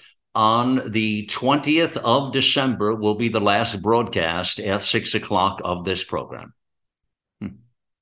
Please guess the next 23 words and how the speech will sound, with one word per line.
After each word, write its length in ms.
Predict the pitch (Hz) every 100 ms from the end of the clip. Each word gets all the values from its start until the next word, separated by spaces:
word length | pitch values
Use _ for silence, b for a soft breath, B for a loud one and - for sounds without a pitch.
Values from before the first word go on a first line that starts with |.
| _ _ _ -
And 160 | 101
on 140 | 113 117
the 60 |
twenty-first, 880 | 113 127 185 165 - 139 92 98 -
on 200 | 123 101
that 240 | 104 123 123
Wednesday, 840 | 123 117 - 92 76 76 110 110
there 240 | - 92 107
will 120 | 110
be 160 | 110
a 60 | 110
new 160 | 117 135
voice 500 | 110 110 90 92 -
in 220 | 101 95
this 240 | 104 101
space 500 | - 107 71 62 -
right 240 | 82 87 92
now 440 | 87 67 60 60
at 160 | 92 90
six 380 | - 120 - -
o'clock 440 | - 101 98 -
Eastern 380 | 117 110 107 90
Time, 580 | 101 85 82 95 117